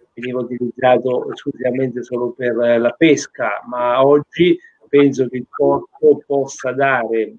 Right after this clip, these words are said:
eh, possibilità di sviluppo enormi e quindi creando uno spazio nuovo dove si possa,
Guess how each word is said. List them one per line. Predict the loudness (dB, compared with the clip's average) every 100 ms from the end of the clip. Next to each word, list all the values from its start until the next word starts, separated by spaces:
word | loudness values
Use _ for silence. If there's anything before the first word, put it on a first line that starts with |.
| _
eh, | -14 -14
possibilità | -14 -12 -10 -8 -8 -6 -2 -2
di | -4
sviluppo | -10 -14 -4 -2 -2 _ 0 0 0 -16 _ -4
enormi | 0 2 0 -2 -2 0 0 _ _ _ -6
e | -4
quindi | 2 4 2 -2 -6 -6
creando | -2 0 2 0 -2 -4 -4 -4 -4
uno | -4
spazio | -8 -6 -2 -2 -4 -16
nuovo | -14 -10 -4 -2 -2 -4 -4 -4 -2 -4
dove | -6 -12 -8 -6 -4 -2 -4 -6
si | -10 -20 -8
possa, | -8 -8 -6 0 0